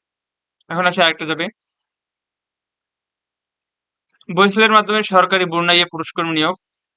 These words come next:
বৈসেলের একটি স্বনামধন্য কোম্পানিতে নিম্নবর্ণিত পদে পুরস্কর্মী নিয়োগ দেওয়া হবে। এটা হলো বেসিক স্ক্যাফোল্ডার টু। বেসিক স্ক্যাফোল্ডার টু এটা কম্পিউটার বিষয়ক একটা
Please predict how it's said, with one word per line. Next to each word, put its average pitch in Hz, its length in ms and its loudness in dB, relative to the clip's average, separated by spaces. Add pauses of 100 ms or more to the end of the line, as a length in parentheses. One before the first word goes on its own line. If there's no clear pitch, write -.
(160)
বৈসেলের 175 360 2
একটি 180 240 -4
স্বনামধন্য 165 580 -2 (1300)
কোম্পানিতে 175 420 -2
নিম্নবর্ণিত 170 540 -2 (120)
পদে 160 220 0 (120)
পুরস্কর্মী 156 420 -4
নিয়োগ 151 200 -4
দেওয়া 156 180 0
হবে। 165 140 -2 (920)
এটা 185 120 -6
হলো 196 160 4 (520)
বেসিক 185 440 0 (640)
স্ক্যাফোল্ডার 175 1300 -2 (180)
টু। 160 120 -6 (800)
বেসিক 175 580 -2 (120)
স্ক্যাফোল্ডার 170 460 -4
টু 175 120 -6
এটা 156 180 -4
কম্পিউটার 151 420 -4
বিষয়ক 156 240 -6
একটা 160 240 -2